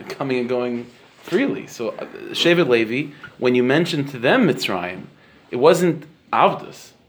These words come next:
It was something different. It was something different. It was maybe more Pnimi, more of a Pnimistic, uh, definition of Galus. And what Yetzias Mitzrayim means to them is a more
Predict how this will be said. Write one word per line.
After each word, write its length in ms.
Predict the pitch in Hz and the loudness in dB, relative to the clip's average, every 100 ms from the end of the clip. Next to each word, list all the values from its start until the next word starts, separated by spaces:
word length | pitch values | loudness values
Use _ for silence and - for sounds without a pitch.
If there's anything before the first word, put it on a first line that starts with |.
| _ _ _ | _ _ _
It 60 | 110 | -10
was 100 | 98 | -4
something 340 | 117 - 110 | -4 -4 0
different. 480 | 220 - - - - _ _ _ _ _ _ - | 2 2 -2 -16 -20 _ _ _ _ _ _ -12
It 60 | 113 | -8
was 100 | 101 | -4
something 260 | 113 110 | -4 -2
different. 440 | 143 220 - - - _ _ - | 0 0 -2 -16 -20 _ _ -14
It 80 | |
was 100 | 107 | -6
maybe 220 | 110 113 110 | -2 0 0
more 180 | 107 | -2
Pnimi, 560 | 104 - 170 185 - - - | -2 -2 -2 -2 -6 -14 -16
more 240 | 107 110 107 | -8 -4 -4
of 80 | 101 | -6
a 20 | |
Pnimistic, 600 | 160 180 135 - 107 113 | -4 -2 -4 -6 -8 -4
uh, 440 | 104 101 101 98 - _ - 82 - | -2 -2 -2 -6 -10 _ -20 -8 -2
definition 540 | 104 113 110 107 104 | -2 0 -4 -4 -8
of 100 | 92 | -6
Galus. 340 | 95 98 135 - - - | -2 -2 -2 -10 -20 -6
And 120 | 123 123 | 0 2
what 120 | 127 | 2
Yetzias 400 | 131 - 269 247 | 0 -2 -2 0
Mitzrayim 300 | 175 127 120 | -2 0 0
means 180 | 120 - | 0 -2
to 100 | 110 | -4
them 380 | 101 104 107 - - - | -2 -2 -6 -14 -8 4
is 320 | 127 123 123 | 6 6 2
a 120 | 127 123 | 0 4
more 720 | 123 120 120 117 117 117 | 6 8 8 8 6 4